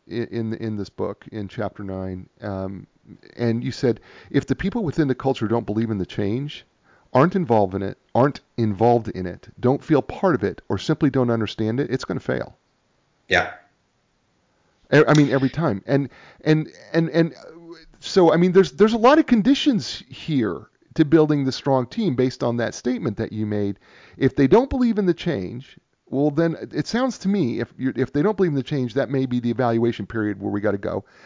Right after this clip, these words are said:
Speaker 1: If they're not involved in the change, and that's shame on you. If they don't feel part of the sha-, of, of being part of the change, well, shame on you and shame on them.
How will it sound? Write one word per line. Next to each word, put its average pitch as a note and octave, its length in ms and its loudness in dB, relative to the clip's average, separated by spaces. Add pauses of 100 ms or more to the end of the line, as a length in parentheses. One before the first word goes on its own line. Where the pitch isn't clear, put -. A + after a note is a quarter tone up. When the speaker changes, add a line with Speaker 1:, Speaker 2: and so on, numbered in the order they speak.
(220)
Speaker 1:
If - 160 0
they're F3+ 120 8
not A#3 240 2
involved G#3 460 0
in B2 100 0
the A2+ 80 0
change, B2+ 380 -2
and A#2+ 100 -6
that's D#3+ 160 -4
shame D3+ 340 -2
on A2+ 200 -2
you. C3+ 460 0 (640)
If E3 240 4
they D#3+ 140 4
don't D3+ 340 0
feel - 180 0
part E4 380 -2
of C#3 160 -4
the A#2+ 80 -4
sha-, A#2+ 320 -6 (100)
of, A2 260 -6
of G#2+ 200 -4
being A2+ 260 -2
part A2+ 200 -2
of G#2 40 -6
the G2+ 80 -6
change, G#2+ 320 -8
well, - 140 -6
shame D#3+ 320 -2
on C3 160 0
you B2 160 0
and C#3 260 -4
shame B2 260 -4
on G#2+ 200 -4
them. C3 400 -4